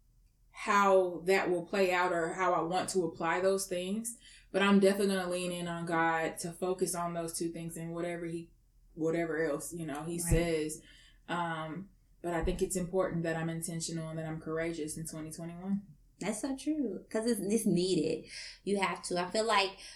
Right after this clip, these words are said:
Speaker 2: what twenty twenty has shown us is that we have to be very intentional in our walk with Christ as
Speaker 1: Yeah.
Speaker 2: believers.
Speaker 1: Woo!
Speaker 2: Because if we're not in tune with him, we don't know how to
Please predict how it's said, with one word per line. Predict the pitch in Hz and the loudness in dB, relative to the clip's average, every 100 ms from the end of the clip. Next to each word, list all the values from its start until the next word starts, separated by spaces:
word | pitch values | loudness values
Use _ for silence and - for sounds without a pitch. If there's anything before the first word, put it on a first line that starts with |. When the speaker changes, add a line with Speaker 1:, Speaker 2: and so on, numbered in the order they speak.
| - | -14
Speaker 2:
what | 180 180 190 | 2 2 2
twenty | - 190 180 | 2 2 2
twenty | 180 - 180 185 170 170 | 0 -2 -4 -2 -4 -4
has | 165 - | -4 -4
shown | - 170 180 170 | -2 -2 -2 -2
us | 160 - | -2 0
is | 165 175 | -2 0
that | 170 | 0
we | 170 175 | 0 -2
have | 175 165 | -4 -4
to | 170 | -4
be | 175 165 | -2 -2
very | 165 170 175 170 | -2 -2 -2 -4
intentional | 170 175 165 170 165 160 - | -4 -4 -4 -4 -4 -4 -4
in | 165 | -4
our | 156 156 | -2 -4
walk | 151 - | -6 -6
with | - | -10
Christ | - - - 180 | -10 -10 -10 -8
as | 175 180 | -4 0
Speaker 1:
Yeah. | 180 | 2
Speaker 2:
believers. | - 147 113 113 170 - | 2 0 -4 -8 -10 6
Speaker 1:
Woo! | 294 427 - - | 10 12 10 6
Speaker 2:
Because | 175 180 175 165 165 - | -2 0 0 2 0 0
if | 165 170 | -2 0
we're | 175 | 0
not | 202 190 190 | 2 2 0
in | 185 180 | -2 -2
tune | - 180 180 185 175 | 0 2 2 -2 2
with | 165 165 | 2 2
him, | 196 190 196 202 - - - - _ | -4 -6 -8 -10 -12 -14 -16 -20 _
we | 165 190 196 | 2 4 4
don't | 180 170 | 0 -2
know | 170 170 | -2 -2
how | 175 175 | -2 -2
to | 160 139 | -2 -4